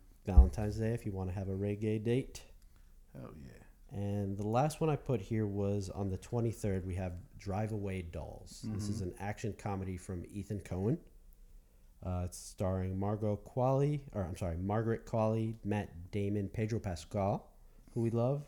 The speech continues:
Speaker 2: Pedro.
Speaker 1: Beanie Feldstein, who is the sister of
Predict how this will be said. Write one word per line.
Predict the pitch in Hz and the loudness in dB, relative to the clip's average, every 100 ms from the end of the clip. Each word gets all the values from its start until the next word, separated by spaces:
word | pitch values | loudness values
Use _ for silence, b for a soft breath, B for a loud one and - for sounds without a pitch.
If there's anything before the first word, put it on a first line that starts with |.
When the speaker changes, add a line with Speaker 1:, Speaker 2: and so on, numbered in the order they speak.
| - | 2
Speaker 2:
Pedro. | 107 120 120 123 120 | 6 8 8 6 2
Speaker 1:
Beanie | - - - | -2 -6 0
Feldstein, | 120 113 - 135 139 | 0 0 0 2 4
who | 127 113 | 2 2
is | 107 104 101 - - - b b b b b - | 2 0 -2 -8 -16 -20 b b b b b -8
the | 92 | -4
sister | - 120 117 - 113 101 - | -2 -2 -4 -2 -2 -2 -4
of | 92 95 | -4 -4